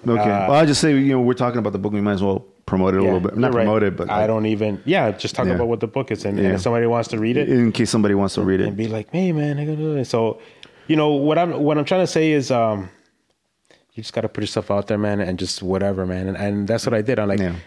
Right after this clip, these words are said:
Speaker 2: I had to put at least out of, uh, like, a video a week.
Speaker 1: Mm-hmm.
Speaker 2: You know, I think that video, the one that you talked about with the Metalworks, the
Speaker 1: Yeah.
Speaker 2: one with the motorcycle, I think that one was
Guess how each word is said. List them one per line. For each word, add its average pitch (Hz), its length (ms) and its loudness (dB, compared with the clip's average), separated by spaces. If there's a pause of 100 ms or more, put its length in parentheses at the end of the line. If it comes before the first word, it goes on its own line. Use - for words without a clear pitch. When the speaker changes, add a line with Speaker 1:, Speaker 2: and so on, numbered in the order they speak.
(120)
Speaker 2:
I 92 80 -4
had 107 160 -2
to - 60 -6
put - 180 -2
at 104 140 -2
least 110 260 -4
out 110 160 -4 (180)
of, 92 240 -12 (100)
uh, - 200 -18 (120)
like, 101 180 -8
a 107 40 -4
video 110 280 0
a 120 80 2
week. 113 580 -2
Speaker 1:
Mm-hmm. 104 280 2 (540)
Speaker 2:
You 104 100 -2
know, 95 400 -2 (100)
I 107 80 -2
think 117 220 -4
that 110 160 0
video, 107 260 2
the 104 80 2
one 104 120 0
that 107 80 2
you 101 80 0
talked 104 280 -4
about 104 300 -2
with 98 180 -2
the 98 60 -2
Metalworks, 110 680 -2
the 98 120 2
Speaker 1:
Yeah. 101 80 2
Speaker 2:
one 101 100 0
with 104 100 0
the 98 80 -2
motorcycle, 113 680 -2 (380)
I 92 100 -4
think 104 220 -4
that 107 180 0
one 104 200 0
was 90 480 -4